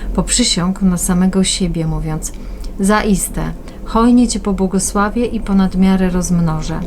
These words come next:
A ponieważ Abraham tak cierpliwie oczekiwał, otrzymał to, co było obiecane.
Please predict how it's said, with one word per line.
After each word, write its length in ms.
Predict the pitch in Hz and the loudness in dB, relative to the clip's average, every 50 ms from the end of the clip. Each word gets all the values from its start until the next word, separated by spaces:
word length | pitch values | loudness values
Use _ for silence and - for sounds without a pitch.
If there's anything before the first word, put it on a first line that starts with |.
| - - - - - - - - - - - | -6 -6 -8 -6 -6 -6 -6 -6 -6 -6 -4
A 60 | - | 0
ponieważ 420 | - 196 196 208 196 190 185 185 | 2 4 4 4 4 2 0 0
Abraham 520 | - 196 185 170 190 214 208 202 208 185 185 | 0 -2 -2 0 0 -2 0 0 0 -2 0
tak 200 | - 180 170 - | -2 -4 -6 -4
cierpliwie 560 | - - 185 175 - - 240 233 240 240 214 214 | -4 -4 -4 -4 -2 -2 -2 0 0 0 0 -2
oczekiwał, 640 | 202 196 - 190 - - 185 175 156 165 160 160 - - | -4 -4 -4 -6 -4 -4 -4 -2 -2 -2 -2 -2 -4 -4
otrzymał 460 | 190 - - - 196 185 180 185 185 | -4 -4 -2 0 2 2 2 2 0
to, 320 | 185 - 208 202 208 233 | -2 0 0 0 0 0
co 200 | 233 - - 202 | -2 -2 -4 -2
było 280 | 180 175 190 185 185 175 | 0 0 2 2 2 0
obiecane. 680 | 170 170 180 175 170 - - - 165 156 156 160 160 | 0 -2 -2 -2 -2 -2 -2 -2 -2 -2 -2 -2 -4